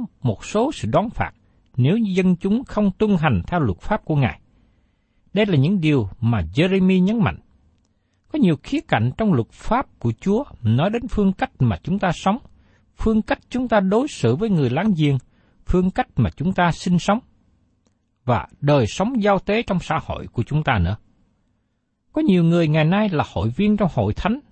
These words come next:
mà vẫn tiếp tục lầm lạc trong con đường tội lỗi, chẳng hạn như tình dục bậy bạ ngoài hôn nhân, mà họ nói rằng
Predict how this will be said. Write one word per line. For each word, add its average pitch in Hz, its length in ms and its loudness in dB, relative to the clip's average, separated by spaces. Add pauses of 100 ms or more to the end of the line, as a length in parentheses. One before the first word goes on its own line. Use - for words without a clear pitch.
mà 123 300 2
vẫn 120 240 0
tiếp - 380 -6
tục - 180 0 (120)
lầm 123 300 2
lạc 98 220 -4 (100)
trong 196 180 -2
con 196 220 2
đường 113 140 2 (100)
tội 104 180 2
lỗi, 107 200 0 (800)
chẳng 202 200 0
hạn 139 280 2
như 214 100 0 (100)
tình 127 220 2
dục 117 220 -2
bậy 104 200 0
bạ 101 340 -4
ngoài 104 200 0
hôn 170 200 2
nhân, 175 140 0 (840)
mà 127 140 2
họ 110 220 -4
nói 220 200 0
rằng 156 160 2